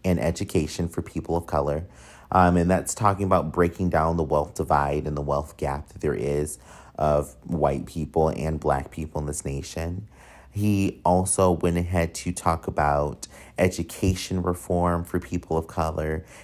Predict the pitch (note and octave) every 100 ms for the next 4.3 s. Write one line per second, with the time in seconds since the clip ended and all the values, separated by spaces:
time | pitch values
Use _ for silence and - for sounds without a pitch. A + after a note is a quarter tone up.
0 | - F2+ F2+ E2+ F2 - - - B2 C3
1 | B2 A2+ A2 - - - - - - -
2 | - _ - - - G#2 A2 A2 A2 F#2
3 | F2+ D#2+ F2 - - C#3 C3+ G2 D#2+ C#2+
4 | C#2 C#2+